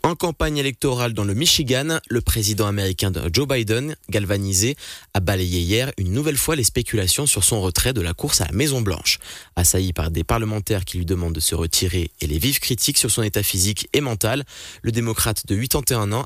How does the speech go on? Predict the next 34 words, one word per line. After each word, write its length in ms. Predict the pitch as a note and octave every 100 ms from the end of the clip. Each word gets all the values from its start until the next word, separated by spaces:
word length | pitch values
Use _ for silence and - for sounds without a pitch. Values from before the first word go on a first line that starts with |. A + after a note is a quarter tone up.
| -
a 60 |
assuré 340 | G2 - G2 G2+
qu'il 160 | -
sera 240 | - E2+ E2+
bien 160 | C#3
candidat. 500 | D#3+ C#3 A2 F#2+ D2+ - - - -
Les 140 | - C3
partisans 400 | C#3 - B2+ A#2
du 100 | A2
président 520 | - A2 G#2 G2+ F2+
se 120 | -
sont 220 | F2+ F#2
réjouis 280 | F2 F#2+ G2
de 80 | F#2
sa 160 | -
connaissance 480 | F2 C3 B2+ A#2+ B2
des 120 | A2
dossiers, 400 | A2 G#2+ - C#3+ - - - _
interna-, 480 | B2+ C3 A2 G2 G#2+ -
internationaux 680 | G#2+ A2 A2+ G#2 - F#2+ F#2+
notamment. 440 | F2 F#2 E2+ G2+ - - - -
Dans 80 |
l'autre 180 | G#2 F#2+
camp, 200 | - A2 - - -
on 100 | F#2+
a 80 |
pointé 340 | F2 F#2+ F2+ A#2
son 220 | - F2+
élocution 480 | B2+ D3 - A2+ B2
hasardeuse 540 | A2 G2+ F2 A#2 C#3 -
et 80 | F2+
deux 180 | D#2+ D3
lapsus 460 | C3 - C#3 -
monumentaux. 640 | A2 C#3 D3+ C3+ G#2 -